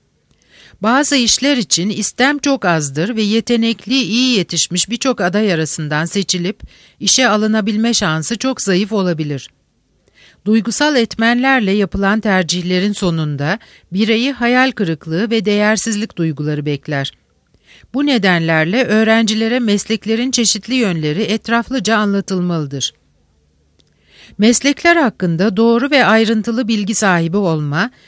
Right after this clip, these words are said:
meslek seçimi kararının isabetli olmasının ön koşuludur. Meslek bireyin hayatında çeşitli yönlerden çok önemli rol oynar.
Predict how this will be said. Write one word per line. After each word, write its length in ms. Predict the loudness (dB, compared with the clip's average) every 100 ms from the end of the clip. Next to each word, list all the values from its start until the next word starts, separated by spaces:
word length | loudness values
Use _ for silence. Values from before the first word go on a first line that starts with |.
| _
meslek 400 | 0 0 0 -2
seçimi 380 | 0 -2 0 -2
kararının 600 | 0 2 2 2 0 -2
isabetli 640 | -2 2 2 2 -2 0
olmasının 560 | 0 2 0 -2 -2 0
ön 260 | 2 0
koşuludur. 640 | 0 -2 -2 -4 -4 -6 -8 _ _ _ _ _ _ _ -20 -2
Meslek 520 | 0 2 0 -2 0
bireyin 320 | 0 2 2
hayatında 720 | 2 2 2 0 -2 -4 -2 -2
çeşitli 460 | 0 0 -2 0
yönlerden 640 | 0 2 0 -2 0 0 0
çok 200 | -2 0
önemli 440 | 0 0 0 0
rol 260 | -2 -2 -2
oynar. 380 | -4 -6 -8